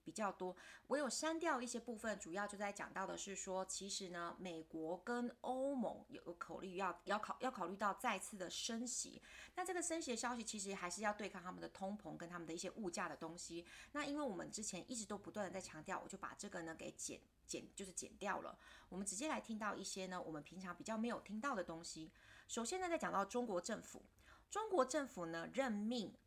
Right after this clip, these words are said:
潘功胜为中国人民银行的行长。那中国人民银行就是中国的央行，像是我们的那个台湾的央行。在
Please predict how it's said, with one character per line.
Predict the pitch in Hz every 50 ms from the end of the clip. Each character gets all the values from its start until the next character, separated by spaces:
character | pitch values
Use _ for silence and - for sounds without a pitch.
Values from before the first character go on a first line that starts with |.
| _ -
潘 | - 254 254 262 269
功 | 262 - 262 262 277
胜 | 269 - - 277 220 175 - -
为 | - 226 170 - 180
中 | - - - 302 311 330
国 | - 220 196
人 | 185 180 185 196
民 | 196 190 175 165 -
银 | 175 180 190 202
行 | 185 - 160 156 160
的 | - 180 - - - - _ _ _ - -
行 | - - - 170 175 202 247 233
长。 | 233 226 - - - - - _ _ _ _ - - - - - - - -
那 | 381 381 359
中 | - - 370 370 349
国 | 302 240
人 | 226 202 208 214
民 | 226 214 196 -
银 | 196 208 208
行 | 180 170 170
就 | 170 - 208
是 | 185 - 208 185 165 - -
中 | - 277 277 294
国 | 285 - 180 170 165
的 | 170 160
央 | 147 - - 233 254
行， | 254 - - - - - - -
像 | - 220 214
是 | 214 214 233
我 | 190 170
们 | 160 156 156 151
的 | 143 143 139 -
那 | - 185
个 | 175
台 | - - 165 160 160
湾 | 165 170 170
的 | 165
央 | 143 160 165 165 170
行。 | - - - - - - - - - - - - -
在 | - - 359 339